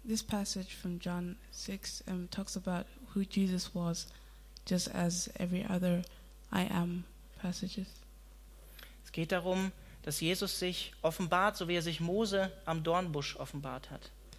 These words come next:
Speaker 1: It's about Jesus revealing himself as he revealed himself to Moses.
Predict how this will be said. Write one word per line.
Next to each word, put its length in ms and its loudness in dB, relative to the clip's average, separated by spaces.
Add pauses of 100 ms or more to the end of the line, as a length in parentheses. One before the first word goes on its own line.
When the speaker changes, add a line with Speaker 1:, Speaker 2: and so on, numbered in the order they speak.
(340)
Speaker 1:
It's 240 8
about 340 8
Jesus 380 8
revealing 340 10
himself 520 4
as 180 2
he 60 8
revealed 340 8
himself 400 4
to 120 0
Moses. 600 2